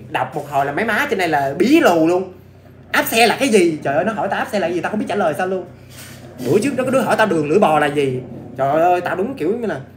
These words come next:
không phải, tao suy nghĩ là tao có khó tính quá không? Sao mấy má này hay hỏi mà mấy cái điều cơ bản này cũng hỏi tao nữa ta?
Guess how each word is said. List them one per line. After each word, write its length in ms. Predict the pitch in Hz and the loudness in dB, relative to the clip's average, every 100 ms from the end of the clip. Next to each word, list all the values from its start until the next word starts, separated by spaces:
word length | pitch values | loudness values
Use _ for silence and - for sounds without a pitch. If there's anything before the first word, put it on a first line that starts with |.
| - | -14
không 100 | 180 | -6
phải, 100 | 175 - - - | -6 -8 -16 -16
tao 100 | 170 | -12
suy 100 | 196 | -8
nghĩ 80 | 143 | -6
là 80 | 151 | -6
tao 160 | 151 | -6
có 100 | 175 | -8
khó 180 | 202 214 | -6 -8
tính 200 | 214 220 | -8 -8
quá 140 | 240 226 | -6 -6
không? 200 | 180 165 156 - - - | -6 -10 -16 -20 -20 -10
Sao 140 | 165 | -6
mấy 120 | 170 | -4
má 160 | 202 202 | -4 -4
này 120 | 190 | -4
hay 100 | 147 | -8
hỏi 220 | 156 117 | -8 -6
mà 60 | 160 | -6
mấy 140 | 143 | -6
cái 180 | 180 208 151 | -6 -8 -8
điều 140 | 127 113 | -8 -8
cơ 200 | 160 156 | -6 -4
bản 240 | 101 131 | -4 -6
này 100 | 170 123 | -8 -10
cũng 100 | 170 | -10
hỏi 220 | - 175 | -8 -6
tao 180 | 160 147 | -6 -6
nữa 80 | |
ta? 160 | 165 | -8